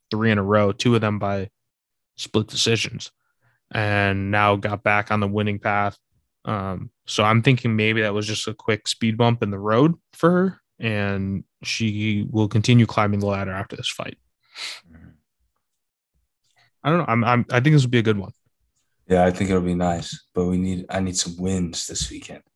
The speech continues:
Speaker 1: <laughs> I don't need entertainment. I just need money.
Speaker 2: Yeah.
Speaker 1: <laughs> Um,
Speaker 2: Well, 'cause I
Speaker 1: but
Speaker 2: got, I need money for our, um, our little trip, 'cause the Nino's gonna kill me. But we'll worry about that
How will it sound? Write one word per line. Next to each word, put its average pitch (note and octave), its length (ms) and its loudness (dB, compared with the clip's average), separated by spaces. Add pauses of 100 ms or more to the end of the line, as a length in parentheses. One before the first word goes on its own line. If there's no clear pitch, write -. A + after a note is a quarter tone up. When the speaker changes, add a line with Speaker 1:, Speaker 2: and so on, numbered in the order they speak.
(160)
Speaker 1:
<laughs> - 300 -10 (640)
I D#3 60 4
don't F#3 160 4
need F3+ 120 4
entertainment. C#3+ 480 2
I - 40 -2
just A#2 140 -4
need A2+ 140 2
money. A2 280 -2 (640)
Speaker 2:
Yeah. D#3 240 -4
Speaker 1:
<laughs> - 40 -20 (1300)
Um, - 180 -10
Speaker 2:
Well, A2+ 180 6
'cause A#2 280 2
I A#2+ 100 6
Speaker 1:
but C3 80 4
Speaker 2:
got, C3 120 6
I B2 40 6
need B2 220 4
money B2 260 4
for A#2 180 2
our, A2 140 6 (240)
um, G#2+ 300 -6
our A2+ 100 4
little G#2+ 240 0
trip, - 340 0 (440)
'cause F2+ 280 -12
the F#2 80 -8
Nino's G#2 460 -2
gonna F2 180 -6
kill G2+ 240 -4
me. F2 200 -8 (920)
But D#2 220 -8 (160)
we'll G2+ 120 -2
worry F2+ 180 2
about E2+ 260 -4
that E2+ 240 -4